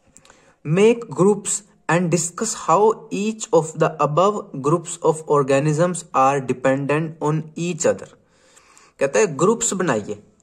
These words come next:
ठीक है, और ये, अ, ये इस, इसका डिस्कस कीजिए कि कैसे एक ग्रुप दूसरे ग्रुप के ऊपर डिपेंड करता है, ठीक है। तो इसके लिए मैं,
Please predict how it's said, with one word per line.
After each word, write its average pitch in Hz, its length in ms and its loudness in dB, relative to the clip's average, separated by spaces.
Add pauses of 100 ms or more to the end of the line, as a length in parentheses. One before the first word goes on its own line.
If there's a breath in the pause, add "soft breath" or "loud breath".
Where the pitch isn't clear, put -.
(160)
ठीक 196 120 0
है, - 180 -2 (140 loud breath)
और 156 140 2
ये, 202 440 6 (640)
अ, 135 260 2 (1000)
ये 175 220 -2
इस, 196 200 -4 (140)
इसका 170 220 -2
डिस्कस 185 420 -2
कीजिए 135 340 -4
कि 170 120 -4
कैसे 156 540 0
एक 180 280 0
ग्रुप 127 360 0 (400 soft breath)
दूसरे 196 320 2
ग्रुप 156 280 0
के 156 120 -2
ऊपर 208 540 0
डिपेंड 196 400 0
करता - 300 -4
है, - 120 -20 (540)
ठीक - 140 -4
है। 175 120 -4 (240 loud breath)
तो 151 60 -6
इसके 160 300 2
लिए 175 260 4
मैं, 160 360 0